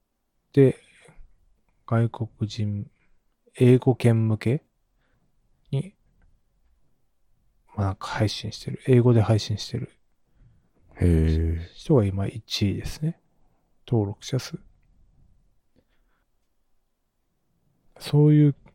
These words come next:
Speaker 1: やりやすいのかもしれない。あと、
Speaker 2: うん。
Speaker 1: なんだろうな。
Speaker 2: まあ見た目変わんないから、長くできますよね。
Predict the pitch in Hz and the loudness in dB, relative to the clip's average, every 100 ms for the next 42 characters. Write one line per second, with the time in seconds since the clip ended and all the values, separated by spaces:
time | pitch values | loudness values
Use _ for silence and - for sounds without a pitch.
0 | _ _ _ _ _ - - - 117 131 | _ _ _ _ _ -20 -8 2 6 6
1 | 123 - 95 - - - - - - _ | 6 2 -2 -6 -14 -14 -12 -14 -16 _
2 | _ _ _ _ _ _ _ _ _ _ | _ _ _ _ _ _ _ _ _ _
3 | _ _ _ _ _ _ _ _ _ _ | _ _ _ _ _ _ _ _ _ _
4 | _ _ _ _ - - - _ _ _ | _ _ _ _ -20 -20 -20 _ _ _
5 | _ 139 - 107 101 104 107 - - - | _ -8 -4 -4 -2 -4 -6 -12 -10 0
6 | 92 80 76 - 117 139 120 95 107 - | 2 2 -2 -6 -2 0 -2 -4 -10 -16
7 | - _ _ _ _ _ _ _ _ _ | -20 _ _ _ _ _ _ _ _ _
8 | _ _ 101 85 87 104 135 147 147 - | _ _ 0 2 2 8 10 10 6 8
9 | 117 123 123 110 71 60 - - _ _ | 10 10 10 8 4 2 -2 -8 _ _
10 | _ _ _ _ _ - - 87 113 87 | _ _ _ _ _ -4 2 6 8 6
11 | 78 73 - - - | 4 -2 -4 -10 -16